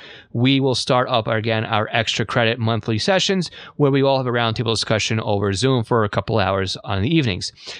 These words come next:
So with that, I wanna remind you, you can go to scannerschool dot com slash Patreon to help support the podcast. We'll be right back. Chances are pretty good that you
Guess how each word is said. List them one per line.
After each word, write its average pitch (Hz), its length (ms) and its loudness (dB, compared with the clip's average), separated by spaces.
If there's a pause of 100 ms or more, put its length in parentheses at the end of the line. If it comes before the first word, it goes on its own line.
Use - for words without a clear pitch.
(120)
So 143 480 2
with 143 460 0
that, 170 500 -2
I 123 120 -2
wanna 123 220 2
remind 127 320 0
you, 143 120 2
you 139 100 -2
can 131 80 0
go 127 120 2
to 123 60 2
scannerschool 151 800 0
dot 147 240 0
com 151 280 0
slash 165 360 -2 (180)
Patreon 123 540 0
to 107 80 -4
help 123 220 -2
support 120 400 0
the 123 60 -4
podcast. 104 640 -2 (380)
We'll 165 120 4
be 151 80 4
right 95 200 2
back. - 320 -6 (680)
Chances 277 320 0
are 302 120 4
pretty 254 260 0
good 233 380 4
that 156 160 2
you 165 480 2